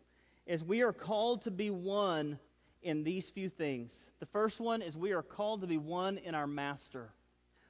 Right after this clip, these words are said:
We're called to be one in our master. And Paul's ministry to the Gentiles took place during the glory days of the Roman Empire. And if you know anything about the Roman Empire, you'll know that they were characterized by one thing, and that was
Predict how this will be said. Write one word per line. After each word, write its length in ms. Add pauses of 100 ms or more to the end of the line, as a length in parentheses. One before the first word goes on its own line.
(100)
We're 100
called 280
to 60
be 100
one 280
in 80
our 100
master. 480
And 100
Paul's 340
ministry 600
to 80
the 100
Gentiles 720 (380)
took 380
place 460
during 380
the 80
glory 540
days 420
of 120
the 80
Roman 340
Empire. 580 (520)
And 200
if 100
you 100
know 120
anything 280
about 200
the 80
Roman 320
Empire, 400
you'll 180
know 180
that 100
they 100
were 120
characterized 800
by 120
one 320
thing, 320
and 100
that 140
was 100